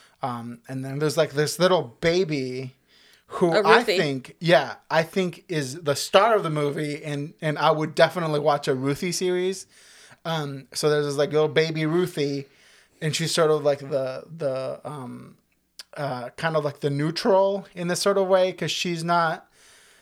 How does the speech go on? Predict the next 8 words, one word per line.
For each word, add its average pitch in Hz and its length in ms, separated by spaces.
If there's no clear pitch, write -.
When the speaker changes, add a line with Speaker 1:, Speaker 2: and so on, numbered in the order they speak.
Speaker 1:
completely 190 600
against 147 600
the, 131 540
the, 135 480
you 143 100
know, 131 140
the 127 100
trespassers, 131 920